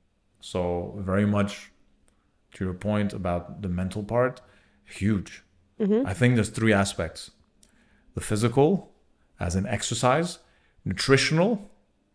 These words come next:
Speaker 1: what you eat affects you physically and mentally. And of course, the stress management, the meditation or the mental clarity, and the sleep.
Speaker 2: Yeah.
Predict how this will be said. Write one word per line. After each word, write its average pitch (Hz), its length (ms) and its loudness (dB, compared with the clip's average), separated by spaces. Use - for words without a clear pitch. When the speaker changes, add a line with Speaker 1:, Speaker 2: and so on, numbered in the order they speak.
Speaker 1:
what 107 240 0
you 120 120 2
eat 143 300 2
affects 120 400 -2
you 110 80 0
physically 123 460 2
and 104 140 2
mentally. 117 440 0
And 110 200 4
of 95 120 -4
course, - 600 2
the 104 160 -2
stress - 380 2
management, 101 680 2
the 98 60 -4
meditation 98 800 -2
or 98 140 -4
the 87 220 -4
mental 87 380 -4
clarity, 101 600 0
and 90 180 0
the 87 60 0
sleep. - 440 -4
Speaker 2:
Yeah. 233 220 4